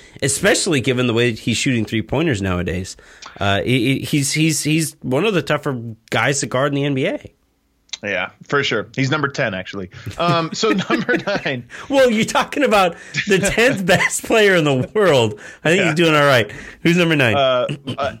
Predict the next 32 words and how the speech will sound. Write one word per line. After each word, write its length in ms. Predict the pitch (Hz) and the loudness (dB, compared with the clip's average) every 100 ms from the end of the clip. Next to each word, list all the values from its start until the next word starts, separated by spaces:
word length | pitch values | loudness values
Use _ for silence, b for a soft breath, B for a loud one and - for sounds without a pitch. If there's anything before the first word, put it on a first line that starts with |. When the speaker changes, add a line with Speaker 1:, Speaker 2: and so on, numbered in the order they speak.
| - | -4
Speaker 2:
it, 240 | 175 175 | -4 -2
number 300 | 170 220 247 | -2 -2 -2
nine, 320 | 214 202 180 - | -2 -2 -4 -6
Anthony 400 | 165 165 160 156 | -6 -4 -6 -4
Davis. 640 | 139 135 135 135 - - - | -2 -2 0 -4 -6 -16 -6
Uh, 280 | 127 127 127 | -2 0 0
he's 280 | 139 170 214 | -2 -4 -4
just 200 | 247 - | -4 -2
such 200 | 170 147 | -4 -4
a 40 | |
tough 260 | 143 143 131 | -4 -4 -6
cover 560 | - 123 117 110 107 - | -4 -4 -2 -2 -2 -6
from 200 | - 120 | -6 -4
everywhere. 360 | 107 117 113 104 | -2 -2 0 0
I 60 | |
mean, 160 | 113 117 | -2 -4
he's 200 | 127 175 | -4 -2
a 80 | 175 | -2
guy 280 | 135 135 131 | 0 0 0
that 120 | 120 | 0
I 80 | 113 | -2
think 300 | 127 117 104 | -4 -6 -6
has 360 | 117 113 107 | -4 -2 -2
as 260 | 110 113 110 | -4 -4 -4
complete 480 | - 110 - 120 113 - | -8 -12 -8 -8 -6 -8
a 80 | |
package 520 | 104 110 107 110 98 - | -6 -4 -4 -6 -8 -8
as 180 | 104 101 | -10 -6
just 300 | - 170 160 | -4 -4 -2
about 200 | 117 110 | -2 -2
anybody. 380 | 117 107 107 98 | -2 -2 -2 0
Like, 240 | 107 110 | -2 -4